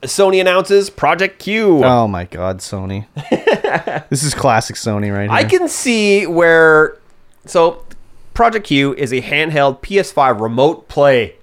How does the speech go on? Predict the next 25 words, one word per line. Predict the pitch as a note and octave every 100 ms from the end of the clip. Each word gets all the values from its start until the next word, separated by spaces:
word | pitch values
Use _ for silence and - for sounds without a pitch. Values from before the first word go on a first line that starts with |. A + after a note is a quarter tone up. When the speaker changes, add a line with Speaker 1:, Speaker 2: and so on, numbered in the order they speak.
| _ -
Speaker 2:
Yep. | A2+ A#2+ A2+
Speaker 1:
device. | D#3 G#2+ F#2 - - -
Speaker 2:
Mm-hmm. | A#2+ A2+ B2+
Speaker 1:
It's | B2+ -
just | C3 B2 - _ _ _
hooks | G3 G#3+
up | F#3
to |
Wi-Fi. | E3 D3+ D3 D3+ C#3+ C#3+ -
Speaker 2:
Yep. | - A2+
Speaker 1:
You |
stream | D3 - D3
your | C#3
PlayStation | C#3 C3 C#3 B2+
fives | A#2+ A2 G#2+
from | - C3+ F#3+ D#3+ - -
games | A#2+ A2+ G#2
from | - C#3+ B3+
your | C4
PlayStation | A3 G#3 G3+ G3 G3+
five | E3+ C#3+ C#3 - _ _
Speaker 2:
Mm-hmm. | A#2
Speaker 1:
to | B2 D3
this | C3+
device. | - G2+ E2+ - -